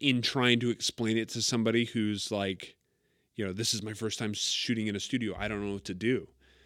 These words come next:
You know, or, "This is my, you know, I've never come up against this kind of a,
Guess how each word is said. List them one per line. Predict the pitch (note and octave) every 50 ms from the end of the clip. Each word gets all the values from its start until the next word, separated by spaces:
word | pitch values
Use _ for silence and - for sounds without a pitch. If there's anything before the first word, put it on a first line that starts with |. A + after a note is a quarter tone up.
| _ _ _ _ _ -
You | - G#2
know, | F#2+ F#2 G2
or, | - A#2+ A#2+ A#2+ A2+
"This | A2+ A2+ A#2 A2 - C3+
is | A#2+ G#2
my, | A2+ A2+ A2 G#2+ G#2+ G#2+ G2+ - - - - - -
you | C#3+ C3
know, | A#2+
I've | - B2+ B2+
never | C3 C3 B2+ A#2
come | - C3+ B2+ A#2+
up | A2+ -
against | A#2 G#2+ A2+ G#2+ G2+ - -
this | G#2 G#2+ - -
kind | - A2 G#2 G2+ G2+
of | F#2+ F#2 G2+
a, | G2+ G2 G2 G2